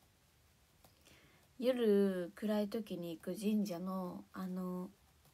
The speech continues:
川？川があって、奥に赤い橋があるところあるじゃないですか。<clears throat> こんにゃくのお店側から入った時の神社。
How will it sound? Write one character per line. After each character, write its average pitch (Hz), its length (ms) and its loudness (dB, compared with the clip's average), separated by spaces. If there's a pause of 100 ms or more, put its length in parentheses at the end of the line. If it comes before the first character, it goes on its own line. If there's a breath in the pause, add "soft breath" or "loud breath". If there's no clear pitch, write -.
(200)
川？ 220 420 2 (680 loud breath)
川 262 580 4
が 196 220 4
あ - 20 2
っ 196 80 -2
て、 180 400 -2
奥 220 340 0
に 180 400 -2
赤 202 260 -2
い 208 80 2 (220)
橋 214 80 -4
が 208 160 2
あ 220 80 2
る 185 140 -2
と 180 100 -6
こ 170 140 -6
ろ 175 100 -4
あ 180 80 -2
る 180 80 0
じ 180 80 -12
ゃ 175 60 -10
な 170 100 -10
い 185 80 -6
で 190 140 -10
す - 100 -18
か。 - 160 -14 (260)
<clears throat> 269 120 0 (1900 loud breath)
こ 247 140 2
ん 240 80 2
に 233 80 0
ゃ 226 40 0
く 254 140 0
の 214 180 2
お 185 60 0
店 208 320 2
側 208 220 2
か 226 140 -2
ら 202 60 0
入 196 220 -2
っ - 20 -4
た 202 160 -4
時 208 240 -6
の 208 160 0
神 208 320 0
社。 202 220 -2